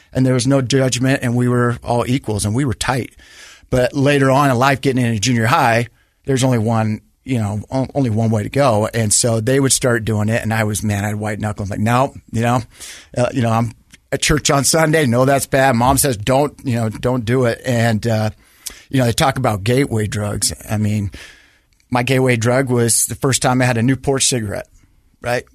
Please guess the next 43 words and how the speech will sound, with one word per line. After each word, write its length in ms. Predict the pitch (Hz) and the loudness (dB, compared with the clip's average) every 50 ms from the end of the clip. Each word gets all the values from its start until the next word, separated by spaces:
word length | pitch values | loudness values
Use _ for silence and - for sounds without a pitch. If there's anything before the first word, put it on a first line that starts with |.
| - | -10
Because 280 | - 127 - 151 139 120 | -8 -4 0 0 0 0
eventually, 440 | 131 104 147 170 160 - - 147 135 | 0 0 0 0 2 2 2 2 2
I, 160 | 131 - - | 2 0 0
I 100 | - 135 131 | -2 -2 0
mean, 300 | 127 120 120 117 - - | 0 0 -2 -2 -4 -4
what 200 | 135 139 139 120 | 0 0 2 2
had 100 | 113 110 | 0 0
happened 420 | 113 170 196 190 - - 123 113 | -2 -2 -4 -4 -4 -4 -2 0
is 160 | 113 113 101 | 0 0 0
I 80 | 120 113 | 0 0
had 180 | 113 110 107 - | 0 -2 -4 -4
finally 280 | - 127 127 127 135 131 | -2 -2 0 0 0 0
made 200 | 127 123 117 110 | 0 0 0 -2
the 80 | 110 | -2
decision, 500 | 110 107 - - 127 120 117 135 139 139 | -2 -2 -2 0 0 -2 -2 -4 -4 -4
like, 320 | 139 151 170 - 107 - - _ _ _ _ _ _ _ _ _ _ _ _ _ _ _ _ - | -6 -6 -8 -8 -8 -10 -14 _ _ _ _ _ _ _ _ _ _ _ _ _ _ _ _ -14
"F 180 | 113 - - | -14 -12 -12
it, 120 | 107 - - - _ _ _ | -14 -14 -16 -18 _ _ _
I'm 60 | - | -10
gonna 140 | 104 107 107 | -8 -8 -8
try 220 | - - 127 117 131 | -6 -4 -4 -4 -6
it." 100 | - - _ _ _ _ _ - - - _ _ _ _ _ - | -8 -12 _ _ _ _ _ -20 -20 -20 _ _ _ _ _ -4
And 100 | 120 120 | 0 0
then 140 | 120 117 123 | 2 2 2
that 160 | 123 120 - | 2 0 0
steamrolled 420 | - - 131 123 120 110 107 107 | 0 0 0 0 0 0 0 0
into 220 | 110 107 101 117 - - | 0 -2 -2 -4 -4 -4
everything. 520 | 127 117 92 110 104 87 - - - - - _ _ _ _ _ _ _ _ - | -4 -4 -2 -4 -6 -6 -6 -10 -10 -12 -14 _ _ _ _ _ _ _ _ -4
This 200 | 120 135 135 - | 0 0 0 0
does 200 | - 117 110 90 | 0 -2 -2 -2
this, 260 | 127 135 156 - - | 0 0 0 0 -2
what 160 | 120 117 113 | -4 -6 -4
does 140 | - 107 98 | -4 -4 -2
this 180 | - 131 127 - | -2 -2 -2 -2
do? 160 | - - - | -4 -8 -12
This 240 | - 123 123 120 - | -8 -6 -4 -4 -2
does 200 | - 113 110 104 | -2 -4 -2 -2
that. 220 | 131 135 123 - - | -2 -2 -2 -2 -4
And, 140 | 110 107 - | -6 -6 -4
and 180 | - 123 117 104 | -4 -4 -4 -4
thank, 500 | - - 147 143 139 131 131 - - - - | -4 -2 0 2 2 0 -2 -6 -10 -8 -4
you 120 | 131 123 | -4 -2
know, 220 | 113 110 107 101 | -2 -2 -2 -4